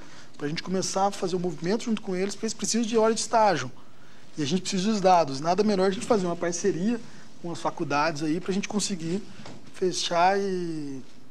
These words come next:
ter um, começar a ter dados do turismo dessa região,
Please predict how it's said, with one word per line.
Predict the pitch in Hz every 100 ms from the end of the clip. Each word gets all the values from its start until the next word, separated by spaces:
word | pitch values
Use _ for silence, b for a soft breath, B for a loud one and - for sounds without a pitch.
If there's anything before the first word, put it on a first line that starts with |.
| -
ter | 185
um, | 180 170
começar | 165 175 -
a |
ter | 202 196
dados | 170 196 160
do | 156
turismo | 139 160 156
dessa | 147 151
região, | 143 135 156 185 156